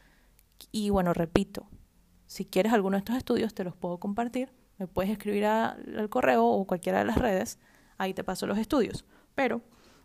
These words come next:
se hicieron un montón de estudios en el dos mil once, más o menos esas fechas, donde se vio que el brócoli es, bueno, tiene esta molécula en específica que se llama isotocianatos,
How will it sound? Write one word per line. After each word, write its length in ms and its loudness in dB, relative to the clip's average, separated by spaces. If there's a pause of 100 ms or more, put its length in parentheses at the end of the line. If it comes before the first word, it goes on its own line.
se 80 2
hicieron 240 4
un 80 2
montón 380 6
de 60 4
estudios 300 4
en 120 4
el 80 0
dos 160 0
mil 260 0 (140)
once, 720 6
más 160 -2
o 80 0
menos 240 0
esas 240 -2
fechas, 640 -2 (580)
donde 640 2
se 220 -2
vio 340 0
que 400 -2
el 160 0
brócoli 720 0 (720)
es, 600 -2 (360)
bueno, 260 -2
tiene 400 0
esta 180 -4
molécula 600 2
en 60 2
específica 580 -6
que 100 -12
se 120 -8
llama 320 -4
isotocianatos, 1160 -4